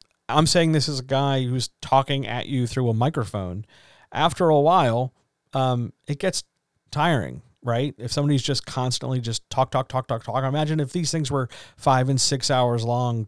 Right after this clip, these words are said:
two or three times a day, you'd get sick of hearing my voice. I'd get sick of talking. That's a different story. The point I'm trying to make is you could only encourage.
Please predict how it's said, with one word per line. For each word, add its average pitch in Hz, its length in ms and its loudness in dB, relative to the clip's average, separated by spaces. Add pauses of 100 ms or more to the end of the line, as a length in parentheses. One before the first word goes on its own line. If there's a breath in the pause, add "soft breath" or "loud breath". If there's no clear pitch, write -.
two 135 140 0
or 127 80 2
three 120 200 -4
times 113 320 -4
a 104 40 -8
day, 135 220 2
you'd 135 300 -2
get 190 180 -2
sick - 300 -2
of 156 60 -2
hearing 120 340 0
my 117 120 0
voice. - 600 -2 (760)
I'd 110 220 -6
get 107 160 -8
sick - 220 -4
of - 100 -12
talking. 143 340 2
That's 127 160 -2
a 87 60 -10
different - 260 -10
story. 113 420 -8 (1080)
The 156 120 0
point 202 340 0
I'm 175 100 2
trying 160 380 0
to 131 60 0
make 139 360 -2
is 110 380 -6 (400 soft breath)
you 156 160 -2
could 180 140 0
only 165 280 4
encourage. 110 720 -4